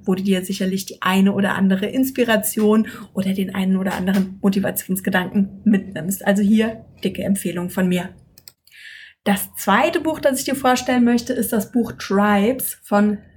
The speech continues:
Seth Godin. Seth Godin ist eine Marketinglegende und ich finde, dieses Buch gehört zu den besten Büchern, die er geschrieben hat.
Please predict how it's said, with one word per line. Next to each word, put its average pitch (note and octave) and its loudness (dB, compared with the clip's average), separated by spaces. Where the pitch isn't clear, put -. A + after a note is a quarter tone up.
Seth - -2
Godin. F#3+ 0
Seth A#3 -2
Godin B3+ 4
ist A#3 -2
eine G#3+ 4
Marketinglegende G3+ 0
und G#3 -2
ich A3 -4
finde, G#3 2
dieses G#3+ 0
Buch A#3 -2
gehört G3+ 0
zu - -2
den G3+ 2
besten F#3 -2
Büchern, F#3+ 0
die F#3+ -4
er F#3 -4
geschrieben F#3+ -6
hat. - -8